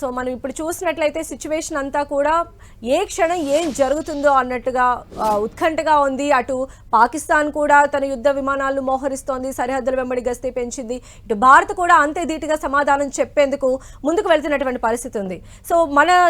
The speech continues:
త్రివిధ దళాల ఫోర్సెస్, ఆ, even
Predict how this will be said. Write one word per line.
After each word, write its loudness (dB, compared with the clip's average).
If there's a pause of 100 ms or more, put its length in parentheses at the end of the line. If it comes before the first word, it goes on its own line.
త్రివిధ 4
దళాల 6
ఫోర్సెస్, 2 (380)
ఆ, 4
even -2